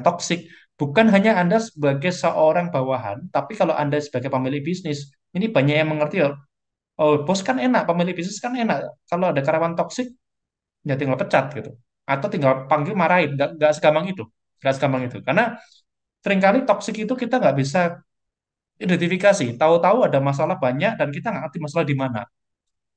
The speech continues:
Dan baru kita tahu masalahnya di S D M. Dan kadang-kadang kita nggak bisa langsung putuskan sebenarnya masalah ini dimulai dari siapa, ya? Kenapa orang ini ngomongin ini, orang ini ngomongin ini? Jadi sebenarnya yang salah siapa?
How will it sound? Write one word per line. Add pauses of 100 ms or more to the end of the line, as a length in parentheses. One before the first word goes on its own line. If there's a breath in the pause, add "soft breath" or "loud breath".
(100)
Dan
baru
kita
tahu
masalahnya
di
S
D
M. (160)
Dan
kadang-kadang
kita
nggak
bisa (480)
langsung
putuskan
sebenarnya
masalah
ini
dimulai
dari
siapa,
ya?
Kenapa
orang
ini
ngomongin
ini,
orang
ini
ngomongin
ini? (400)
Jadi
sebenarnya
yang
salah
siapa?